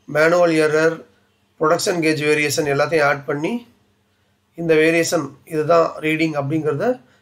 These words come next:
இந்த வேல்யூக்குள்ள நம்ம ஒரு ரீடிங்கா சொல்லுவோம். இதுதான் வேரியேஷன்.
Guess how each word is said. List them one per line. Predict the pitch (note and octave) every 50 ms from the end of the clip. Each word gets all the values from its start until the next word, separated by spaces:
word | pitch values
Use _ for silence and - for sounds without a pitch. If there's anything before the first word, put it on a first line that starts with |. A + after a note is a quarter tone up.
| _ _ -
இந்த | - C#3+ D#3 D3+ D3+ D#3 D#3 C#3+
வேல்யூக்குள்ள | D3+ D#3+ D#3+ E3 D#3+ C#3 C#3+ D#3 F3+ F3
நம்ம | E3 E3 G#3+ C4+ C4 - - D#3
ஒரு | D3+ D3 D3+
ரீடிங்கா | D3+ C#3+ D3+ D#3+ G3+ G#3 -
சொல்லுவோம். | D#3 C3+ C3+ C3 B2+ B2+ B2 - - _ _ _ _ _ _ _ _ _ _ _ _ _ _ _ _ _ _ _ _ _ _ _ _ _ _
இதுதான் | - C#3 D3+ D#3+ D#3 D#3
வேரியேஷன். | D3+ D3+ D3+ C#3+ C#3 C3 C3+ D#3+ F#3+